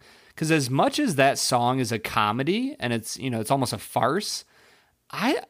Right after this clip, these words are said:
I was incredibly sad as I listened to that song because everything they were saying about themselves in nineteen sixty-one, I see to be true in two thousand nineteen.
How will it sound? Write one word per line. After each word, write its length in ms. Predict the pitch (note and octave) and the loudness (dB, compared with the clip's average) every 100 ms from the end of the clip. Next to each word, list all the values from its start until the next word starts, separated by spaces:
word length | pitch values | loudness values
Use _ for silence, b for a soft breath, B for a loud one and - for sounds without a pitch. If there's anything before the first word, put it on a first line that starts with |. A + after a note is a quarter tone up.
| - | -2
I 140 | D3+ D4 | 2 2
was 240 | B4 G4+ | 2 2
incredibly 680 | D4+ - - D3 G#3 B3 A#3 | 0 0 2 2 2 0 -2
sad 480 | - - C3+ A#3+ A#3+ | -2 0 2 4 2
as 100 | C3 | 0
I 80 | A#2+ | 0
listened 320 | C3 C3+ D3 | -2 -4 -4
to 60 | |
that 200 | C3 A#2+ | 0 0
song 600 | - E3 A3+ E3+ A2+ A2+ - b b b | 0 2 4 4 0 -4 -10 b b b
because 440 | E3 F#3 E3 C#3 - | 0 4 2 2 0
everything 580 | C#3+ G#3 D4 - A3 E3+ | 0 0 0 0 0 2
they 100 | D3+ | 2
were 100 | C3 | 2
saying 420 | - C#3+ D#3+ C#3+ | 2 0 2 2
about 280 | A2+ A2+ B2+ | 2 2 0
themselves 720 | A2 - A#2 A2 A2 A2 - | -4 -2 0 0 -2 -4 -8
in 180 | C3+ B2 | -4 -2
nineteen 400 | A#2+ B2+ C#3 A#2+ | -2 -2 -4 -2
sixty-one, 880 | C#3 - C#3 A#2 G#2+ A2 F#3+ D#4 - b b - | -2 -2 -2 -2 -2 -2 -2 -4 -10 b b 0
I 220 | D3 G4 | 0 2
see 240 | - D#4+ B3 | 0 0 0
to 80 | |
be 160 | F#3+ E3 | 0 -2
true 580 | - - A3 D3+ C3+ B2 | -2 0 2 2 2 0
in 180 | C3 B2+ | -2 -2
two 160 | G3+ | 0
thousand 340 | F3+ E3+ D3+ D#3 | 2 2 0 0
nineteen. 720 | D#3+ - - C4 G3+ - | 0 -2 -4 -2 -4 -8